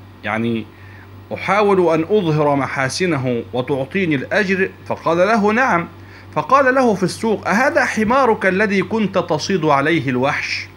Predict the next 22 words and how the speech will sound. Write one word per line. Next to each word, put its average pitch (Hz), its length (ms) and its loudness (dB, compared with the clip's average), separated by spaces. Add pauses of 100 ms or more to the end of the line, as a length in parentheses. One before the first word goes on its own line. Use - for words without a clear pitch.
(1160)
فقال: 139 360 0
"يا 123 220 2
رجل، 139 420 0
دون 156 220 2
ذا 139 320 2
وينفق 131 560 0
الحمار، 123 580 -2 (400)
ويقال 143 440 4 (160)
هذا 156 240 2
المثل 135 560 -2 (340)
عند 131 280 0
المبالغة 123 760 2
في 123 160 -4
المدح 131 500 -4 (180)
إذا 120 220 -2
كان 143 360 2
الأمر 127 840 -2
لا 127 160 0
يستحق." 117 500 -2 (400)
وظهر 139 440 2
غرض 127 640 0 (160)
شعري 165 640 0